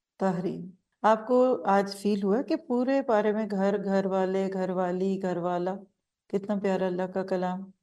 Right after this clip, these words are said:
इससे पहले कि कुरान पूरा हो, अल्लाह हमें सिखा रहा है कि घरों को नहीं तोड़ना और कुरान को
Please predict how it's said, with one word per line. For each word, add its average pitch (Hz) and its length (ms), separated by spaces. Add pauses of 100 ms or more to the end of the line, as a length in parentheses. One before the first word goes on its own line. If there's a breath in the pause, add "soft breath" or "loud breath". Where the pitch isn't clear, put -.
(140)
इससे 208 220
पहले 202 260
कि 208 140
कुरान 190 360
पूरा 185 320
हो, 196 200
अल्लाह 180 240
हमें 180 280
सिखा 175 440
रहा 190 120
है 202 120
कि 196 200
घरों 180 400
को 208 640 (560)
नहीं 170 380
तोड़ना 151 520 (1000)
और 185 160
कुरान 190 560
को 240 460